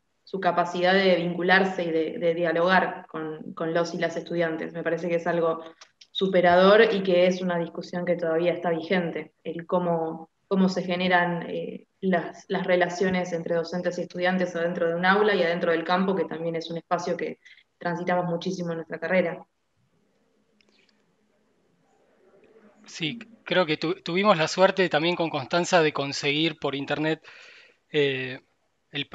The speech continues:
Speaker 2: eh, uno de sus primeros libros, Los recursos minerales de América Latina, eh, que, este, donde él también, eh, plantea, digamos, esta, la necesidad de formar geólogos, él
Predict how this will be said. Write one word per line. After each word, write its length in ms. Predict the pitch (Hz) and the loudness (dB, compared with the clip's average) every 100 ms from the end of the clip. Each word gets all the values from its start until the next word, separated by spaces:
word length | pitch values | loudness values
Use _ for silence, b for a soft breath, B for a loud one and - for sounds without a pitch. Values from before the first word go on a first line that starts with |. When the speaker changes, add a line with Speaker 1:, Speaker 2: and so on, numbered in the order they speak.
| - | -6
Speaker 2:
eh, 220 | 143 143 | -2 0
uno 160 | 170 | 2
de 60 | 160 | 2
sus 160 | 156 147 | 0 -4
primeros 440 | 147 165 175 147 | 0 4 4 4
libros, 280 | 170 170 143 | 2 0 -2
Los 180 | 127 120 | -4 -8
recursos 440 | 131 160 151 139 | -8 -6 -6 -6
minerales 440 | 135 135 151 143 | -6 0 2 2
de 60 | 123 | 0
América 360 | 131 135 135 123 | -4 -4 -4 -4
Latina, 480 | 127 139 139 165 b b b b b b _ _ - | -4 -6 -4 -6 b b b b b b _ _ -8
eh, 440 | 127 113 113 113 113 117 _ 113 - | -6 -6 -10 -16 -20 -20 _ -20 -8
que, 800 | - 131 135 135 127 127 127 - _ _ | -4 -2 0 -2 -4 -8 -12 -20 _ _
este, 640 | _ 170 131 - 123 117 - - _ | _ -12 -12 -10 -10 -10 -14 -20 _
donde 240 | 151 151 | -2 2
él 80 | 185 | 6
también, 480 | 185 180 190 190 190 b b b _ - | 6 8 8 6 4 b b b _ -14
eh, 180 | 170 143 | -8 -8
plantea, 600 | - 135 135 175 160 143 | -4 -4 -2 2 2 2
digamos, 360 | 135 135 127 | 0 -2 -2
esta, 520 | 143 - - 135 131 - - | -2 -4 -4 -2 -4 -8 -14
la 180 | 147 135 | -6 -6
necesidad 720 | 131 - 139 - 147 165 156 | -6 -6 -6 -4 4 4 4
de 320 | 143 139 131 b b b b _ | 2 0 -2 b b b b _
formar 500 | - 151 139 151 147 | -6 -4 -2 -2 -2
geólogos, 680 | - 143 147 135 131 127 - | -2 -2 -2 -2 -6 -8 -12
él 260 | 127 127 | -14 -14